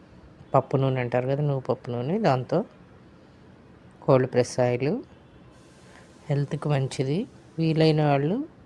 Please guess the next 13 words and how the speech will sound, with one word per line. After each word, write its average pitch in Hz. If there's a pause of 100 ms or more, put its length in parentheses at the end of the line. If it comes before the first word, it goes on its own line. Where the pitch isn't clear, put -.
(420)
కొంచెం 151
ఆరోగ్యం 143
చూసుకోవాలనుకునే 143
వాళ్ళు 143
కోల్డ్ 135
ప్రెస్ -
ఆయిల్ 123
వాడండి. 127 (3000)
కొంచెం 143
వేడైన 131
తర్వాత 127
ఆయిల్ 143 (840)
ఎండుమిర్చి 135